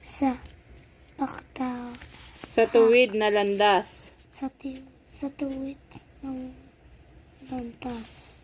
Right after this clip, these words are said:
Speaker 2: Kaya't gamitin natin ito.
Speaker 1: Kaya't gamitin natin ito.
Speaker 2: At gawing lakas.
Speaker 1: Kalay.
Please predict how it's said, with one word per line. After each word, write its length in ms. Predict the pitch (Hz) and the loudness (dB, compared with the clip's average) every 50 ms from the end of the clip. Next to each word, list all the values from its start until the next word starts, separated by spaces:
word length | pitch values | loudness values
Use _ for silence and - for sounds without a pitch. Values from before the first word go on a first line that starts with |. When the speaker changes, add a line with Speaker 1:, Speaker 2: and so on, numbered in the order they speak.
| _ | _
Speaker 2:
Kaya't 380 | _ 220 220 226 240 262 262 254 | _ 2 4 6 6 4 4 2
gamitin 720 | 208 220 240 240 240 233 240 247 233 - 226 226 214 220 | 2 2 4 4 4 2 0 0 0 0 0 0 0 0
natin 420 | 220 220 220 220 214 - 220 220 196 | 0 0 0 0 -2 -2 -4 -4 -4
ito. 540 | - 196 196 - 208 196 196 208 254 254 233 - _ _ _ _ _ _ _ _ _ | -6 -8 -2 2 4 4 4 4 4 0 -2 -10 _ _ _ _ _ _ _ _ _
Speaker 1:
Kaya't 380 | - 262 254 254 254 262 269 - _ _ - - | -10 -10 -8 -8 -10 -12 -14 -20 _ _ -16 -10
gamitin 720 | 277 262 262 254 262 269 262 269 269 - - 285 269 262 262 254 | -8 -8 -8 -8 -8 -10 -8 -8 -10 -10 -10 -10 -10 -8 -8 -10
natin 320 | 254 247 - - 254 254 269 - | -10 -10 -10 -10 -10 -10 -10 -12
ito. 320 | 254 247 240 - 240 240 240 240 247 - _ | -14 -14 -14 -14 -14 -12 -12 -12 -14 -6 _
Speaker 2:
At 180 | - 220 220 | 0 0 2
gawing 480 | 214 208 220 226 214 226 240 240 233 233 | 6 6 6 6 8 6 4 2 2 2
lakas. 720 | 220 208 202 - 220 208 202 190 - - - - - - - _ _ _ _ _ _ _ _ _ _ _ _ _ _ _ _ _ _ _ _ _ _ - | 0 0 0 2 2 2 2 2 0 -4 -10 -16 -18 -18 -20 _ _ _ _ _ _ _ _ _ _ _ _ _ _ _ _ _ _ _ _ _ _ -18
Speaker 1:
Kalay. 480 | _ - 269 254 254 254 254 247 247 | _ -12 -10 -8 -8 -10 -10 -14 -16